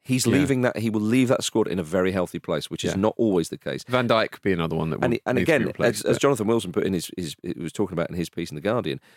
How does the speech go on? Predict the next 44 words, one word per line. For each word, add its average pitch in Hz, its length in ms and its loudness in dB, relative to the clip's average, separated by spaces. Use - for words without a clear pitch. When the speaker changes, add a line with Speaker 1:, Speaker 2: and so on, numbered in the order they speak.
Speaker 1:
he 110 180 -2
leaves 117 320 2
them 95 160 0
when 90 240 0
they, 98 200 2
they 98 180 0
should - 340 0
be 95 140 2
on 87 100 -2
the 92 140 0
up. - 200 -4
Uh, 107 80 0
Speaker 2:
Mm. 110 180 0
Speaker 1:
well, 113 100 2
they 139 120 4
are 175 180 4
on 107 80 2
the 85 140 0
up. 104 160 -2
I - 20 -8
mean, 104 140 0
whether 107 180 2
they'll 95 240 0
win 90 240 -2
the 85 80 -2
trophies 92 460 -2
or 73 100 -2
not, 90 320 0
they're 95 120 0
on 95 100 2
the 98 120 2
up. - 180 0
Whereas 90 180 0
you 82 60 -6
can't 117 300 -2
say 90 80 -4
the 80 80 -4
same 85 260 -2
about 73 300 -6
Ferguson, 76 640 -6
really. 85 400 -2
Speaker 2:
No. 76 240 -4
Speaker 1:
Uh, 110 100 2
I, 160 160 2